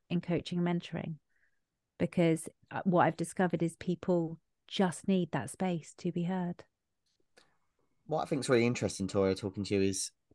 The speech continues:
Speaker 2: these are conversations we have quite often about students. So we talk about,
Speaker 1: Mm.
Speaker 2: wasn't it amazing when we had that student and we had some one-to-one time with them, we got to rehear their,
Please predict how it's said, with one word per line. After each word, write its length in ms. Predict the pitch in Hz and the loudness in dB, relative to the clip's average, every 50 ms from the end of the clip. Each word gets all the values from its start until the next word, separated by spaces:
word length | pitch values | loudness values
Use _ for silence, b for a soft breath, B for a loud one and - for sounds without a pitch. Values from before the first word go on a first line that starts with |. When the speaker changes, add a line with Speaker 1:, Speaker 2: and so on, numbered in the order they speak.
| _ - | _ 2
Speaker 2:
these 240 | 139 160 180 175 185 | 4 4 4 6 6
are 160 | 160 143 120 - _ _ - - | 6 6 4 -2 _ _ -18 -8
conversations 680 | - - 147 139 127 - 139 127 123 - - 107 98 | 0 2 2 2 4 6 6 6 6 6 2 -2 0
we 160 | - 107 104 | 2 2 2
have 220 | 101 101 107 104 - | 2 2 0 0 0
quite 140 | - 113 90 | 2 0 0
often 240 | 92 - - 107 | 0 0 -2 -2
about 240 | 90 90 87 - - | 0 0 0 -2 -2
students. 760 | - - - - 107 101 87 85 82 80 - - - - - - b b b b b b | -6 -6 0 2 2 2 4 2 -2 -4 -6 -10 -12 -12 -12 -14 b b b b b b
So 280 | - - 98 92 90 | 0 4 6 8 8
we 100 | 85 87 | 10 10
talk 220 | 85 85 85 80 80 | 10 10 10 8 10
about, 200 | 80 - - - | 8 8 8 6
Speaker 1:
Mm. 320 | - _ - 160 156 147 - | 2 _ -6 -6 -4 4 8
Speaker 2:
wasn't 260 | 113 117 - 135 123 | 8 8 10 10 10
it 60 | - | 10
amazing 360 | 117 120 117 117 107 - 107 | 10 10 10 8 8 8 8
when 120 | 107 107 98 | 8 8 6
we 60 | 104 | 6
had 180 | 104 107 98 | 2 0 2
that 180 | - 101 - - | 4 4 4 4
student 560 | - - - - - 113 107 104 95 95 - | 2 0 0 2 4 6 6 6 6 4 0
and 80 | 69 92 | 2 0
we 80 | 95 | 0
had 180 | 92 90 101 101 | 0 0 -2 -2
some 160 | - 110 101 | 0 2 6
one-to-one 540 | 98 113 123 120 107 - 107 104 101 101 98 - - _ - - - - | 8 8 8 6 4 4 4 4 4 4 0 -4 -12 _ -20 -18 -14 -8
time 220 | - - 107 101 98 | 0 2 4 4 4
with 80 | 92 | 4
them, 200 | 87 95 95 95 | 4 4 4 6
we 80 | 92 87 | 4 6
got 160 | - - - | 4 2 2
to 120 | - 104 | 2 0
rehear 640 | 92 98 104 95 92 95 95 - 117 110 104 101 87 | 4 6 6 6 6 4 2 6 8 10 10 10 10
their, 240 | 95 95 92 85 | 8 8 6 6